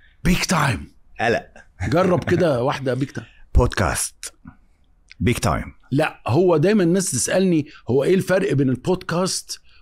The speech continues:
Speaker 1: والتلفزيون؟" فأقول له إن في البودكاست المايك بيبقى بودكاست.
Speaker 2: مم، عريض.
Speaker 1: بيك تايم.
Speaker 2: مم.
Speaker 1: لا، يعني في كده حميمية في ال-،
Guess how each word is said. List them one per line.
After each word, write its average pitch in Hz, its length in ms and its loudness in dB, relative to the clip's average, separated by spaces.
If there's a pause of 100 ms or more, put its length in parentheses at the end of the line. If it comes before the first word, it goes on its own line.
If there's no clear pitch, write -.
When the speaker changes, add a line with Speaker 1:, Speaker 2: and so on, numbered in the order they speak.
Speaker 1:
والتلفزيون؟" 143 1160 2 (260)
فأقول 175 280 0
له 180 140 2
إن 143 100 2
في 135 60 -2
البودكاست 190 840 -4
المايك 127 580 -2
بيبقى - 280 -8 (360)
بودكاست. - 720 0
Speaker 2:
مم، 82 220 -2
عريض. 92 400 -2 (180)
Speaker 1:
بيك - 320 -2
تايم. 107 380 -2
Speaker 2:
مم. 90 160 -4
Speaker 1:
لا، 185 200 2
يعني 170 380 0 (260)
في 247 240 -2
كده 196 440 -2
حميمية 170 720 0
في 120 140 -4
ال-، 107 460 -6